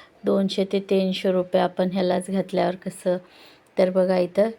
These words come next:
किती मस्त असा झाल्या चैनी, एकदम नव्यासारख्या दिसत्या त्या. तर तुम्ही पण असं घरच्या घरी काय साफ करू शकता.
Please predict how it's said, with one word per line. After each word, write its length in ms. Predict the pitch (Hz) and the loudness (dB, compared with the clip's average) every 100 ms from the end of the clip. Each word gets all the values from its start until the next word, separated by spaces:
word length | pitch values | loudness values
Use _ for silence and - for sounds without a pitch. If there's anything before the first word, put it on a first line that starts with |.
| _ | _
किती 220 | 202 202 | -8 -4
मस्त 380 | 190 185 180 - | -2 -2 -6 -4
असा 420 | 185 - 190 180 185 - - _ _ _ _ _ _ _ _ - - 196 | -4 -2 -2 -2 -6 -14 -20 _ _ _ _ _ _ _ _ -20 -18 -16
झाल्या 440 | 196 196 180 185 185 | -2 0 2 -2 -2
चैनी, 400 | 190 185 185 190 | 0 0 -2 -2
एकदम 400 | - - - 190 | -4 -2 2 2
नव्यासारख्या 760 | 190 185 185 185 196 180 - 180 | 4 2 2 0 -2 -2 -4 -2
दिसत्या 400 | 180 175 - 170 | -4 -6 -6 -4
त्या. 220 | 170 196 196 - - - _ _ _ _ _ _ _ - | -2 -4 -6 -20 -20 -20 _ _ _ _ _ _ _ 0
तर 60 | 185 185 | 0 0
तुम्ही 200 | 208 190 | -2 -2
पण 280 | 185 185 185 | -2 -2 -2
असं 360 | 190 - 185 196 - - _ _ 214 | -4 0 0 0 -8 -20 _ _ -6
घरच्या 400 | 196 190 - 180 | -4 -2 0 2
घरी 300 | 185 180 175 | 2 0 0
काय 340 | 180 185 190 | -2 -2 -2
साफ 280 | 185 185 170 - | -2 -2 -2 -2
करू 160 | 180 175 | -2 -2
शकता. 520 | 175 180 - 170 175 | -4 -6 -4 -4 -4